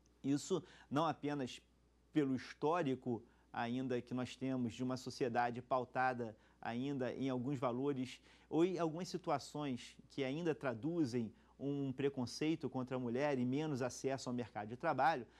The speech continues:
mas por uma própria condição que é comprovada pelas pesquisas de que as mulheres sobrevivem aos homens, têm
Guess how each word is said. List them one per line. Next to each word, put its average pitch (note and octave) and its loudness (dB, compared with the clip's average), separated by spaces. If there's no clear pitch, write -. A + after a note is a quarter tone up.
mas F3+ -2
por - -8
uma A3 0
própria F3 -2
condição D#3+ -2
que D3 2
é C#3 2
comprovada B2 0
pelas B2 -2
pesquisas D#3 0
de E3 -4
que E3+ 0
as D#3+ 0
mulheres D#3+ 0
sobrevivem E3+ 2
aos C#3 -2
homens, A2 -2
têm C3+ 0